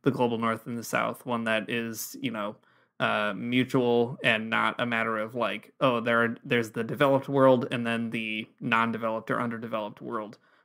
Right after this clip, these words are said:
but rather, you know, this kind of, uh, equalization of relationships. And I actually really liked that way of splitting the difference of being like,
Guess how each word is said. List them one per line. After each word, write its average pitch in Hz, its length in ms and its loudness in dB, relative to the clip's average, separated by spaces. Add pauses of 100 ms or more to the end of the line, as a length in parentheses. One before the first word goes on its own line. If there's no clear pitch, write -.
but 120 100 -2
rather, 107 420 0
you 117 180 -4
know, 104 220 -6 (320)
this 131 200 0
kind 120 200 0
of, 113 280 -6 (140)
uh, 120 280 2
equalization 123 920 0
of 120 140 0
relationships. 123 600 -2
And 143 160 0
I 139 180 4
actually 208 300 12
really 165 220 10
liked 143 260 6
that 127 180 4
way 131 140 6
of 123 100 0
splitting 135 300 4
the 120 80 0
difference 117 400 -2
of 123 100 0
being 123 200 0
like, 113 340 0